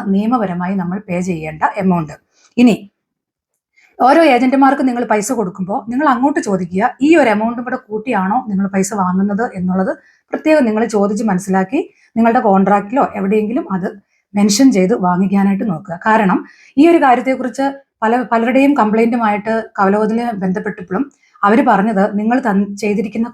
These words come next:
കോൺട്രാക്ട്, between agency നിങ്ങൾ ചെയ്തിരിക്കുന്ന കോൺട്രാക്ട് കൊണ്ടുവന്നാ പറഞ്ഞത്. പക്ഷെ കോൺട്രാക്റ്റിൽ ഇതിനെക്കുറിച്ച് ഒന്നും പറയുന്നുമില്ല. അതുകൊണ്ട് തന്നെ നമ്മൾ വെർബലി അങ്ങോട്ടും ഇങ്ങോട്ടും വാക്കാൽ എന്തെങ്കിലും പറഞ്ഞിട്ടുണ്ടോ ഇല്ലയോ എന്നുള്ളത് നമ്മൾക്ക് എവിടെയും സ്ഥാപിക്കാനായിട്ട് പറ്റത്തില്ല.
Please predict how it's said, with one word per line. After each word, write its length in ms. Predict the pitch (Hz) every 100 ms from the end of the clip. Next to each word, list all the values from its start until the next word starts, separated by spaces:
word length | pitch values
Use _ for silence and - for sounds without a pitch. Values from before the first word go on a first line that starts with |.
| 208
കോൺട്രാക്ട്, 480 | 214 226 240 214 175
between 300 | 196 208 240 208
agency 300 | 196 214 202 254
നിങ്ങൾ 180 | 196 202 202
ചെയ്തിരിക്കുന്ന 380 | 196 180 196 233 202
കോൺട്രാക്ട് 520 | 202 220 254 262 277 285
കൊണ്ടുവന്നാ 400 | 196 196 208 208
പറഞ്ഞത്. 220 | 170 156 - - -
പക്ഷെ 160 | -
കോൺട്രാക്റ്റിൽ 460 | 269 247 247 269 269
ഇതിനെക്കുറിച്ച് 380 | 240 240 247 247
ഒന്നും 160 | 233 277
പറയുന്നുമില്ല. 520 | 277 277 311 302 185 156 - _ - -
അതുകൊണ്ട് 280 | 220 277 320
തന്നെ 160 | 285 277 269
നമ്മൾ 160 | 247 262
വെർബലി 400 | 226 214 247 277 294 - _ _
അങ്ങോട്ടും 280 | 208 247 247
ഇങ്ങോട്ടും 260 | 262 247 240
വാക്കാൽ 300 | 220 220 254 262
എന്തെങ്കിലും 340 | 220 233 240 220
പറഞ്ഞിട്ടുണ്ടോ 460 | 196 220 214 214 220
ഇല്ലയോ 160 | 190 214
എന്നുള്ളത് 300 | 214 202 208 214
നമ്മൾക്ക് 280 | 190 196 214
എവിടെയും 300 | 190 190 226 254 _ _ _ -
സ്ഥാപിക്കാനായിട്ട് 760 | 190 208 196 196 240 233 226 226
പറ്റത്തില്ല. 400 | - 190 156 135